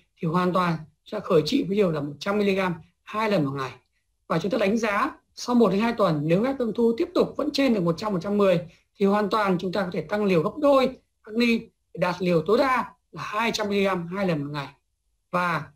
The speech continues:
các bệnh nhân suy thận thì thực sự hiện nay cũng chưa có bằng chứng nhiều về cái vai trò acne đối với suy thận ép nhỏ ba mươi, à, E G F R nhỏ hơn ba mươi ml trên phút. Vậy nhóm đối tượng này chúng ta cũng cần cân nhắc. Và hết sức chú ý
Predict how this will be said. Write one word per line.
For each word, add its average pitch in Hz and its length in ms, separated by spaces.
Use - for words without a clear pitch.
các 254 140
bệnh 190 100
nhân 180 80
suy 226 120
thận - 280
thì 156 200
thực 165 140
sự - 180
hiện 180 180
nay 180 200
cũng - 120
chưa 240 200
có 214 100
bằng 180 180
chứng 185 200
nhiều 202 400
về 160 180
cái 175 100
vai 220 200
trò 170 140
acne 208 260
đối 190 180
với 269 140
suy 226 160
thận - 200
ép 214 200
nhỏ 180 260
ba 165 160
mươi, 175 360
à, 175 280
E 208 80
G 190 100
F 196 340
R - 20
nhỏ 156 140
hơn 165 160
ba 202 200
mươi 226 140
ml 240 40
trên 190 140
phút. 254 240
Vậy - 140
nhóm 170 260
đối 220 120
tượng 185 140
này 156 180
chúng 156 100
ta 165 160
cũng 180 100
cần 170 180
cân 165 120
nhắc. 208 160
Và 196 100
hết 190 140
sức 381 160
chú 220 120
ý 240 340